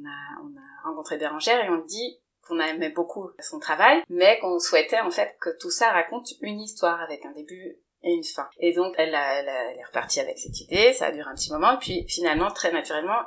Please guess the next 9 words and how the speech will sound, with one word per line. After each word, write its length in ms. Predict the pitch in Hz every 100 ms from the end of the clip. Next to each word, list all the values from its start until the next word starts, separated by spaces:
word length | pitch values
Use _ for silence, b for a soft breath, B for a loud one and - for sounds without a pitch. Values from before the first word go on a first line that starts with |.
| -
une 180 | - 175
idée 260 | 170 170 175
lui 220 | 160 147
est 120 | 156
venue, 220 | 156 254
c'est 220 | 302 -
que 100 | - 196 233 B B B -
un 200 | 190 190
enfant 420 | 180 170 - 190